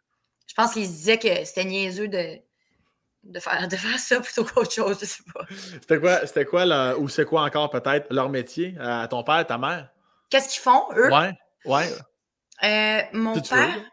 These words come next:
Speaker 1: mon père, il travaillait chez Bell,
Speaker 2: Ok.
Speaker 1: Canada. Puis
Speaker 2: Mhm.
Speaker 1: là, en fait, il a pris sa retraite et il travaille avec mon frère au restaurant, puis,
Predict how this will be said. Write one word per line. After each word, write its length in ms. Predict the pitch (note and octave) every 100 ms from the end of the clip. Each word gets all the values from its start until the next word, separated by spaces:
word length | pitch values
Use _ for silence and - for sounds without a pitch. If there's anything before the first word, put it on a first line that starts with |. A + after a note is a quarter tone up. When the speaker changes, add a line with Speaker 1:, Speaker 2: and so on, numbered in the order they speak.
| _ _ -
Speaker 1:
mon 140 | A3
père, 160 | A#3+ D#4
il 80 | D4+
travaillait 640 | - G#3+ G3+ G#3 A#3+ B3+ -
chez 240 | - - G3
Bell, 520 | F#3 F#3 D4+ G3+ F#3 _ _ -
Speaker 2:
Ok. 180 | - E3
Speaker 1:
Canada. 420 | G3 F#3 F3+ - _ - - - -
Puis 120 | A#3
Speaker 2:
Mhm. 100 | A#3
Speaker 1:
là, 320 | B3 C4+ E4
en 100 | A3
fait, 240 | A3 B3+ C4
il 60 |
a 20 | A3
pris 160 | -
sa 100 | B3+
retraite 540 | G#3 G3+ - A3+ D4+ -
et 120 | - B3+
il 200 | A3 A3+
travaille 380 | - G#3+ A3+ A#3+
avec 180 | G#3
mon 140 | G3+ F#3+
frère 340 | - G#3 A3
au 120 | G3+ F#3
restaurant, 560 | G3 - G3 F#3+ A3
puis, 380 | G#3+ G3 F3+ -